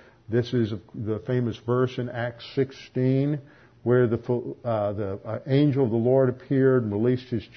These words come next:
chains from when he and Silas were in jail.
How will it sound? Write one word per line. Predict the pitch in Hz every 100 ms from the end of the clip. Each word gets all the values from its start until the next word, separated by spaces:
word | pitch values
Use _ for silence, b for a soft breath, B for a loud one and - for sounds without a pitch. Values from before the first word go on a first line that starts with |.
| -
chains | 135 135 131 131 127
from | 120 107
when | 110 101
he | 127
and | 120 101
Silas | - 120 117 117 -
were | 110 113
in | 110 101 92
jail. | 123 120 120 117 117